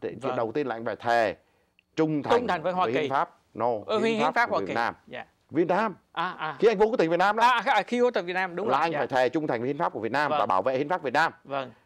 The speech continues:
Speaker 1: Hiến pháp Việt Nam là có điều bốn là chấp nhận một chế độ độc tài và tôn thờ chủ nghĩa cộng sản.
Speaker 2: Vâng.
Speaker 1: Mà một khi á,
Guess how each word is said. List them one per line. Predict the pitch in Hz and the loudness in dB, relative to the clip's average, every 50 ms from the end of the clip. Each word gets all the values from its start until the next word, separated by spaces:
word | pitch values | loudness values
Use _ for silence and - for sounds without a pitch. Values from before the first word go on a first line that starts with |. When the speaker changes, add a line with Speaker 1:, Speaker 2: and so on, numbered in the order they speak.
| _ _ _ _ | _ _ _ _
Speaker 1:
Hiến | - 180 220 247 226 | 0 0 0 2 0
pháp | 247 240 202 | -2 -2 -2
Việt | 175 151 135 | -4 -4 0
Nam | 165 190 202 196 165 139 123 | 0 2 2 0 0 -2 0
là | 123 123 117 113 | 2 2 2 2
có | - 147 185 196 | 2 0 0 2
điều | 160 127 117 107 | 2 0 0 0
bốn | 107 120 139 156 190 233 226 - _ | 0 2 4 4 4 4 2 -2 _
là | - 98 117 113 104 101 101 | -8 -2 0 0 0 0 0
chấp | - 202 214 - - | 0 -2 -2 -2 -4
nhận | 127 123 131 127 - | -4 -2 -2 -2 -2
một | - 123 110 104 - - - | -6 -6 -6 -6 -8 -6 -4
chế | 135 147 185 | -4 -2 -2
độ | 165 127 113 127 | -2 -4 -4 -4
độc | 123 110 - _ | -6 -6 -6 _
tài | - 120 120 110 104 95 80 | -2 0 0 0 -2 -4 -6
và | 78 92 104 98 92 | -4 -4 -4 -4 -2
tôn | - 131 131 127 117 | -2 -2 -2 -2 -2
thờ | 101 98 98 90 82 | -2 -2 -2 -2 -4
chủ | - 87 | -6 -8
nghĩa | 85 98 104 | -8 -8 -8
cộng | - 104 95 - | -8 -10 -12 -6
sản. | - - 92 92 - - - 226 147 | -4 -2 -2 -2 -4 -6 -12 -12 -8
Speaker 2:
Vâng. | 135 143 135 - 123 - _ - | -6 -6 -6 -8 -10 -14 _ -4
Speaker 1:
Mà | 120 127 | -2 0
một | 131 131 131 131 - | 2 2 0 0 0
khi | - 196 220 220 226 | 2 2 4 4 4
á, | 247 240 | 4 4